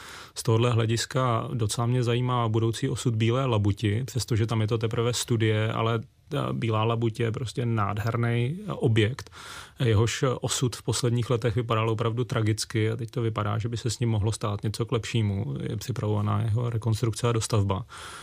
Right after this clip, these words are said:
Totéž jsou elektrické podniky, eh, na Vltavské, kde jsem měl svého času ateliér a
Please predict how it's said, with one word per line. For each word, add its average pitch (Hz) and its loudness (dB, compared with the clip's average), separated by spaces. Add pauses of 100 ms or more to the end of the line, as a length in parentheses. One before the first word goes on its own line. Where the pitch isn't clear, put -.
(120)
Totéž 113 4
jsou 131 4
elektrické 113 0
podniky, 120 0
eh, 113 0
na 113 0
Vltavské, 110 0 (200)
kde 113 0
jsem 117 -4
měl 120 0
svého 117 2
času 120 0
ateliér 117 2
a 113 2